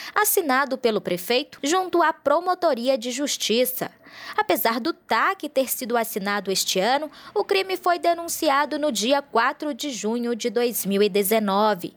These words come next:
Na época, o vereador William Barcelos, do P T B,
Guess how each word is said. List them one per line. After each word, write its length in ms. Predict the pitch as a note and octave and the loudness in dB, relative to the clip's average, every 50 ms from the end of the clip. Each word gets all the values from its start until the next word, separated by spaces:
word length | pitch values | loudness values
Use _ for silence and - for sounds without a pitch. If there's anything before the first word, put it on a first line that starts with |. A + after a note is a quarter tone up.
| _ | _
Na 180 | - F3+ F3 F#3 | -4 -2 0 0
época, 520 | G#3 A#3 A3+ A3+ A3 G#3+ - A3+ F#3+ F#3 - - - - - | 0 0 0 0 -4 0 0 0 -2 -2 -6 -16 -20 -8 -6
o 60 | G4+ | -2
vereador 600 | F4+ F4+ F4+ F4 E4+ D#4 C#4+ A#3 C#4+ C#4+ D#4+ D#4+ - _ | 2 4 4 4 4 2 4 4 2 2 2 0 -2 _
William 340 | C#4+ C#4 C#4+ D4+ C#4+ C#4 B3 | 0 2 2 2 2 2 0
Barcelos, 800 | G#3+ F#3 F3 - - - - - A#3+ C4 C#4+ D4 D4 C#4+ C4+ - | 0 -2 -4 -4 -10 -4 0 2 2 2 2 2 0 0 -2 -2
do 160 | _ C4 B3+ | _ -4 -4
P 300 | - _ _ - D#4 E4+ | -4 _ _ 2 2 2
T 160 | - - A3+ | 2 0 -2
B, 320 | F#3 F3 G3+ A3+ C4 D4+ | 0 2 2 2 2 2